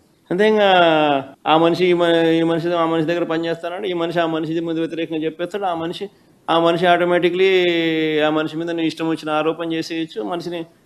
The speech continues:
ఎత్తుకొని వచ్చి జైల్లో పెట్టేసేయచ్చు. ఏంది ఇది? నిజంగా భాస్కర్కి జరిగిన పరిస్థితిని కానీ, లేకపోతే ఈ లిక్కర్ కేసులో జరుగుతూ ఉన్న దర్యాప్తు ప్రక్రియ కానీ, ఇవన్నీ కూడా చూస్తే నిజంగా సామాన్యుడు ఎవడు బతకలేడు.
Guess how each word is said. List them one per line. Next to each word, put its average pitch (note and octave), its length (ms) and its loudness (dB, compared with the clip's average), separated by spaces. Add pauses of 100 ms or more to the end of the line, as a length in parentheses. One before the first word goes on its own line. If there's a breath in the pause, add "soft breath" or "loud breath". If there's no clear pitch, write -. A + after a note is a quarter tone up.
(120)
ఎత్తుకొని F3+ 300 -2
వచ్చి F3+ 140 -6
జైల్లో D#3+ 240 0
పెట్టేసేయచ్చు. A#2 640 -6 (320)
ఏంది B3+ 160 -4
ఇది? A#2+ 180 -8 (320)
నిజంగా G3+ 280 -4
భాస్కర్కి F3+ 520 -2
జరిగిన G3 360 0 (680)
పరిస్థితిని F3+ 600 0
కానీ, E3 360 0
లేకపోతే D#3+ 500 -2
ఈ D3 80 2
లిక్కర్ C3+ 320 -2
కేసులో F3+ 380 0
జరుగుతూ E3+ 400 -2
ఉన్న E3 200 -2
దర్యాప్తు D3+ 560 -4
ప్రక్రియ F3+ 640 -2
కానీ, D#3+ 460 -4 (200 soft breath)
ఇవన్నీ C3+ 280 -2
కూడా G#3+ 220 2
చూస్తే F3 640 -2
నిజంగా F#3+ 380 -2
సామాన్యుడు G3 720 -2
ఎవడు G3+ 160 2
బతకలేడు. F3 640 0